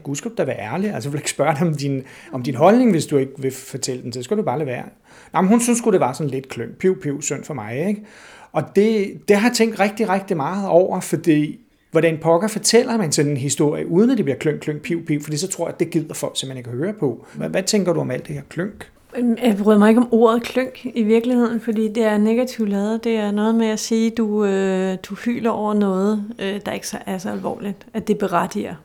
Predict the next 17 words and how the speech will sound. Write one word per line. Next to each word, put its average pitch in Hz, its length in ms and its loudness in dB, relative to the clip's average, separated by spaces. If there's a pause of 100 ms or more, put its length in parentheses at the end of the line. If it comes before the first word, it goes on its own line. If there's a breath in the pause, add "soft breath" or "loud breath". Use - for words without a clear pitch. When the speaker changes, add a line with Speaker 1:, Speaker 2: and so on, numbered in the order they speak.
(240)
Speaker 2:
den - 160 -2
form 208 220 -12
for 214 120 -12
smerte. 196 420 -10 (960 loud breath)
Jeg, 190 240 -4 (180)
jeg 220 140 4
vil 226 100 4
meget 220 220 4
hellere 226 300 2
snakke 208 340 -2
om, 190 200 -2
øh, 175 220 -8 (100)
at 196 100 -8
man 180 160 -6
har 196 120 -6
en 202 80 -8
sårbarhed. 202 520 -6